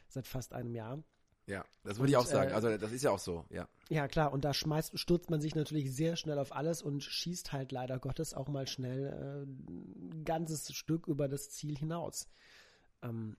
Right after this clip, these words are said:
Speaker 1: und, äh, klar, aber
Speaker 2: Ja,
Speaker 1: das,
Speaker 2: auch,
Speaker 1: das,
Speaker 2: auch bei
Speaker 1: das,
Speaker 2: dir,
Speaker 1: das
Speaker 2: Janis. Also,
Speaker 1: entschuldigt.
Speaker 2: äh, also
Speaker 1: Auch
Speaker 2: ich
Speaker 1: bei
Speaker 2: mein,
Speaker 1: mir, klar, ich
Speaker 2: ne,
Speaker 1: bin
Speaker 2: also
Speaker 1: ja
Speaker 2: ich mein,
Speaker 1: auch, äh,
Speaker 2: ja, aber das ist ja ein gutes Beispiel gerade. Also, äh,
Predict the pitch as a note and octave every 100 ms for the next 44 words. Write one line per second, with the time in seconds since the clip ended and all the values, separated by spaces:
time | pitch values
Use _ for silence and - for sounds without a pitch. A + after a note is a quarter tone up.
0 | _ _ _ _ - C#3 B2+ - C3 C3
1 | B2+ C#3 C3+ A#2+ - - C3 D3 C3 C#3
2 | A#3 A3+ C#3+ A#2+ A#2 G3 F3 - - -
3 | A2+ C3 F3 - F3 G3 C#4+ F3+ - G#3+
4 | G3 D3+ E3 D#3+ E3+ E3+ D#3 - F3 D#3
5 | D3 D#3+ E3+ E3+ F3 E3+ F#3+ - E3+ A3+
6 | D3 A2+ G2+ G#2 F#2 A2 C3 B2 G#2+ -